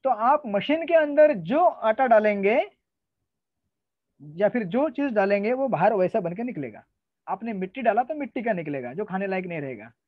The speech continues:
आपने बेसन डाला तो बेसन निकलेगा, बेसन का खाने लायक रहेगा। मेरा कहने का तात्पर्य था कि मन में जो चीज आप ध्यान में करेंगे वो चीज generate होगी। Whatever you contemplate,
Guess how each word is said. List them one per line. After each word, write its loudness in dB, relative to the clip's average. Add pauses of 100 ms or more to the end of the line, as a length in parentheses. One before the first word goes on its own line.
(280)
आपने -6
बेसन -6
डाला -6
तो -10
बेसन -6
निकलेगा, -8
बेसन -8
का -12
खाने -8
लायक -8
रहेगा। -16 (880)
मेरा -8
कहने -4
का -8
तात्पर्य -10
था -8
कि -10
मन -6
में -10 (180)
जो -6
चीज -6 (120)
आप -6 (100)
ध्यान -4
में -6
करेंगे -2
वो -2
चीज -8
generate -8
होगी। -12 (1120)
Whatever -2
you 0
contemplate, 2